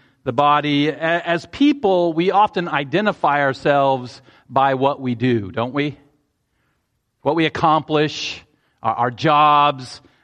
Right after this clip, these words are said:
Uh, people say, uh, "What do you, what do you do? Who you, who are you?" "I'm a, I'm a doctor, I'm a lawyer, I'm a police officer, I'm a fireman, I'm a businessman, I'm a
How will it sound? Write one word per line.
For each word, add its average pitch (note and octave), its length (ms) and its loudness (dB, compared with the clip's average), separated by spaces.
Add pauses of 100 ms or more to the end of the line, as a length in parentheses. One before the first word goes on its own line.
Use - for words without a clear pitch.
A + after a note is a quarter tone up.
Uh, C3 320 2
people C3 260 -6
say, B2+ 380 -2
uh, B2+ 240 -6
"What C#3 80 -6
do D3+ 80 -4
you, B2+ 200 0
what B2+ 180 -8
do C3+ 60 0
you B2+ 40 -2
do? A2 260 -4
Who B2 120 -2
you, D3 160 -2
who D#3 180 2
are D#3 160 0
you?" B2 180 0
"I'm C3+ 140 0
a, C3+ 80 -2
I'm C3+ 140 -2
a - 20 -4
doctor, D3 480 0
I'm C3 80 -2
a C3 60 0
lawyer, D3 440 2
I'm B2 140 -2
a A2+ 60 -4
police F3+ 340 -2
officer, C3+ 500 0
I'm C3 120 0
a B2+ 100 -4 (240)
fireman, D#3+ 400 2
I'm B2 120 -2
a A#2 40 -2
businessman, D3+ 680 0
I'm C3+ 140 -2
a B2 180 0